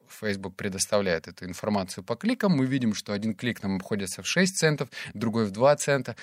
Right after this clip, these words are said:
третий в три цента. Ага, убираем те, что шесть центов и так далее. То есть такая бесконечная оптимизация расходов, доходов. И еще раз, раскадровка семь-десять шагов.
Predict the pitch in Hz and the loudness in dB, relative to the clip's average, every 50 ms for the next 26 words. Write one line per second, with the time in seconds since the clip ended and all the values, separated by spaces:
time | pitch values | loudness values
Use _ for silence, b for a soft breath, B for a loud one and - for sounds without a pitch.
0 | B B - 120 123 113 - - - - 151 147 113 - - 110 90 87 - 113 | B B -4 -4 -4 -4 -4 -10 -6 -4 -4 -2 -2 -4 -4 -4 -4 0 4 6
1 | 156 190 175 127 113 101 98 104 107 127 175 180 175 151 123 - - 127 127 127 | 6 6 6 6 4 4 4 2 2 2 4 4 4 4 2 0 -2 -2 -2 -2
2 | 117 _ _ - - - 120 107 - - 107 90 - - - 92 87 - - - | -4 _ _ -16 -14 -12 -8 -8 -4 -2 -2 -4 -4 -8 -10 -10 -10 -10 -10 -10
3 | 143 147 - 135 127 123 123 117 98 87 80 B B B B B B - 113 - | -10 -6 -6 -4 -4 2 2 2 4 2 0 B B B B B B -6 -6 -4
4 | - 131 - 139 127 107 110 - - - 120 139 147 135 - - 120 107 95 - | -6 -4 -2 -2 -2 0 -2 -4 -4 -2 0 2 2 2 0 0 -2 -4 -4 -4
5 | - 110 110 110 113 135 175 190 185 190 - 175 165 - 107 - 120 113 107 - | 0 2 2 4 6 6 6 6 6 6 4 4 4 4 4 0 -2 -2 -2 -4
6 | - - 131 127 123 113 104 110 110 - - - 117 98 90 92 - B B B | -4 -4 -4 -2 -2 -6 -4 -4 -4 -4 -4 -4 -4 -2 -2 -4 -10 B B B
7 | B B B B B B B - 139 202 247 220 - - 170 127 95 92 - - | B B B B B B B 0 4 4 6 6 6 6 6 6 6 2 -2 -6
8 | - 120 156 170 185 180 - - 160 156 170 190 190 190 - 143 120 - - 165 | -2 0 4 4 4 4 6 2 2 4 6 4 4 2 0 -4 -2 2 2 2
9 | 151 123 113 127 123 - 120 - - 117 117 107 107 98 87 - - | 2 2 2 0 -2 0 -2 -2 0 0 0 2 2 2 2 0 -8